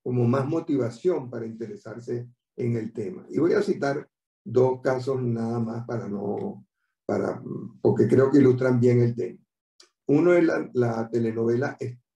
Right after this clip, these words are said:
Estefanía, en donde se plantea el tema de la dictadura de una manera muy clara, muy directa,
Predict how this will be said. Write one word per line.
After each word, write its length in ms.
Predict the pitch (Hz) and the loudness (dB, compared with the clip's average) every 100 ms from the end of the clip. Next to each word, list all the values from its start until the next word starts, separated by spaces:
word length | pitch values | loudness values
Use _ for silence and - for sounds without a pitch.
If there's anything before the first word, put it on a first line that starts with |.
| - | -8
Estefanía, 760 | 120 120 117 107 104 95 - _ _ _ _ - | -4 -4 -4 -4 -4 -6 -10 _ _ _ _ -2
en 160 | 131 131 | 2 4
donde 340 | 135 127 120 | 4 4 2
se 240 | - 107 | 2 -2
plantea 880 | 101 120 110 101 - 139 139 175 - _ _ - | 0 0 0 -2 4 6 6 2 -4 _ _ -12
el 200 | 117 101 | -10 -4
tema 280 | 120 131 160 | 0 2 2
de 120 | 143 | 2
la 140 | 117 | 0
dictadura 760 | 107 101 110 101 110 123 160 - _ _ - | -2 -6 -8 -6 -2 -2 -4 -8 _ _ -6
de 120 | 110 | -2
una 140 | 127 | 0
manera 400 | 139 117 113 131 | -2 -2 -4 -2
muy 480 | 123 113 120 185 202 | -2 0 2 2 2
clara, 480 | - 113 117 120 123 | -2 -2 -2 -2 -4
muy 420 | 101 101 120 160 | -6 -2 0 2
directa, 760 | 131 104 107 110 - - 143 | 0 -2 -2 -4 -6 -10 -10